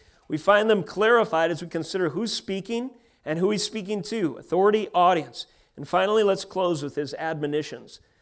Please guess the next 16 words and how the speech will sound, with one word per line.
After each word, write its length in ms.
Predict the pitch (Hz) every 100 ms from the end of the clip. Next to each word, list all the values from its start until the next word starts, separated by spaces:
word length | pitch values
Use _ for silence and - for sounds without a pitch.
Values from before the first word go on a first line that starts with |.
| _ _
especially 540 | 143 - 214 180 160 139
to 160 | 139
elders, 540 | 143 147 143 117 110 - _ _ _ -
in 100 | 131
verses 380 | 147 143 135
two 180 | - 131
through 140 | 127 117
five. 400 | 117 110 110 _ _ _ _ _ _ _ _ _ _ _ _ _ _ _ _
<clears throat> 600 | 202 - - 214 180 131 107 _ _ _ _ _ _ _ _ _ -
First 240 | 143 -
Peter 160 | 151 143
five 300 | 135 131 123
two, 280 | 123 104 - _ _ _ _ _ _ _
speaking 300 | _ 156 160
to 80 | 151
elders, 480 | 123 110 107 101 -